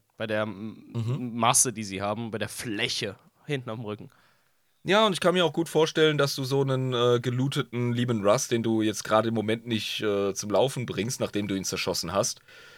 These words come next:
Speaker 2: dass du den mit einem Squiggoth, äh, zum Macboy schleppst.
Speaker 1: Würde ich mir auch denken, weil,
Speaker 2: Ja.
Speaker 1: ich meine, dafür hat man ja diese Riesenviecher, ne?
Speaker 2: Genau.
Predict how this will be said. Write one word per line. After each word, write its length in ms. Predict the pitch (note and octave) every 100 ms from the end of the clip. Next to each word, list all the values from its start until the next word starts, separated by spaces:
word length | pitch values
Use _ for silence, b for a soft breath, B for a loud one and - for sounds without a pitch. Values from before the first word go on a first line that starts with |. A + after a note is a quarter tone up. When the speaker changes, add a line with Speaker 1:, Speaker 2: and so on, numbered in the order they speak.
| B B
Speaker 2:
dass 200 | A2+ -
du 80 | A#2
den 180 | A2+
mit 200 | A2+ -
einem 120 | A#2+ G#2+
Squiggoth, 640 | - A2+ A2 A#2 - D#3
äh, 340 | C3 A#2+ B2 A#2+
zum 440 | - C3+ C3 C3
Macboy 540 | - - - C3+ G#2+
schleppst. 460 | G2 G2 - - - _ _ -
Speaker 1:
Würde 260 | C#3+ D3+
ich 60 | C3+
mir 100 | C3+
auch 180 | C3+ C3+ - _ B2
denken, 400 | A2+ G#2+ B2 A#2+ -
weil, 420 | A2+ A2+ A2 A2 - - -
Speaker 2:
Ja. 80 | B2
Speaker 1:
ich 60 | B2+
meine, 100 | B2
dafür 180 | B2+
hat 140 | C#3+ E3+
man 80 | C#3
ja 80 | A#2+
diese 220 | A#2+ A#2
Riesenviecher, 480 | A#2 A#2 B2 A2+ A#2+
ne? 160 | C3+ - _ b b b b b b b
Speaker 2:
Genau. 360 | - F#2 C#3